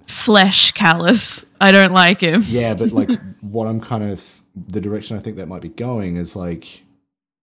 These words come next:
Speaker 2: he's the second disciple of the Witness, right? So is that him going in to go, undergo some sort of transformation to, I don't know, take on some other physical form or attribute as part of that?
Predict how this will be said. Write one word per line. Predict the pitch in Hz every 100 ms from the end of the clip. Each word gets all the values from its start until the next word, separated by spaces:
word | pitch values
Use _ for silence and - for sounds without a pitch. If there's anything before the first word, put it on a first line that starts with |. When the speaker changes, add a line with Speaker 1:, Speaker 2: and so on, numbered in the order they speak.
| _ _ -
Speaker 2:
he's | 107 -
the |
second | 98 - 98 92 87 80 80 _ _
disciple | - - 98 -
of | 82
the | 90
Witness, | 87 107 78 78 85
right? | 85 82
So | -
is | 87 87
that | 95
him | 98 95
going | 92 90 87
in | 87
to | 85 87 78 -
go, | 101 90 -
undergo | 92 90 87 85
some | -
sort | 82 85
of | 82 76 _ _ _ _ _ - 101
transformation | 87 - 85 87 85 87 80 80 76 - _ _ _ _ _ - -
to, | - 95 80 80 73 _ _ _
I | 82
don't | 76
know, | 76
take | - 85
on | 85 82
some | 87
other | 82 82
physical | - 82 82 78
form | 73 - 82 78 76
or | 76
attribute | 82 - 82 78 76 73 _ _ -
as | 82
part | - - 78
of | 92 104
that? | 123 123